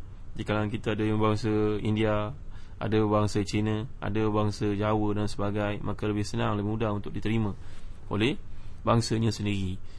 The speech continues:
Maka masing-masing dari tribe sendiri-sendiri untuk pergi mengajar, memberitahu mereka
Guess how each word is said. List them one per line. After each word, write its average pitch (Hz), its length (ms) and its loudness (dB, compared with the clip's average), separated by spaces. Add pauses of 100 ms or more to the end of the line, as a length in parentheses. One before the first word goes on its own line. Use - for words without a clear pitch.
(240)
Maka 123 160 -4
masing-masing 113 560 2
dari 110 160 2
tribe 113 320 0
sendiri-sendiri 113 480 0
untuk 113 240 0
pergi 127 400 -2 (400)
mengajar, 120 720 4 (160)
memberitahu 107 400 2
mereka 107 160 0